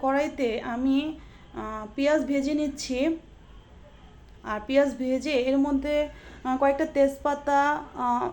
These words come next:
এলাচ এবং দারচিনি দিয়ে কিছুক্ষণ ভেজে নিলাম। আর অনেক সুন্দর একটা ফ্লেভার এসেছে এটা ভাজার পর। আর এটা ভেজে আমি এর মধ্যে আদা রসুন বাটা দিয়ে দিলাম। আর এখন হলুদের গুঁড়া, মরিচের গুঁড়া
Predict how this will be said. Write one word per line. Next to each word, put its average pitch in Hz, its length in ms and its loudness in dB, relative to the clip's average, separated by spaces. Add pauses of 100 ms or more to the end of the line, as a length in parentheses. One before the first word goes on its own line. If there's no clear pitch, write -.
এলাচ 285 560 2
এবং 262 300 2
দারচিনি 247 480 0
দিয়ে 269 280 2
কিছুক্ষণ 277 480 -2
ভেজে 254 260 0
নিলাম। 254 380 0
আর - 180 -6
অনেক 262 240 -2
সুন্দর 254 320 -4
একটা 294 200 -2
ফ্লেভার 262 460 2
এসেছে 285 500 0 (340)
এটা 262 240 2
ভাজার 233 440 0
পর। 240 360 4
আর 220 160 -4 (100)
এটা 262 460 -2 (320)
ভেজে 240 460 0
আমি 247 240 -4
এর 269 80 0
মধ্যে 294 360 0 (360)
আদা 233 240 2
রসুন 285 300 2
বাটা 302 220 4
দিয়ে 294 200 -2
দিলাম। 269 500 0 (800)
আর 208 160 -4
এখন 247 280 0
হলুদের 254 480 -2
গুঁড়া, 262 420 4
মরিচের 269 540 -2
গুঁড়া 262 440 0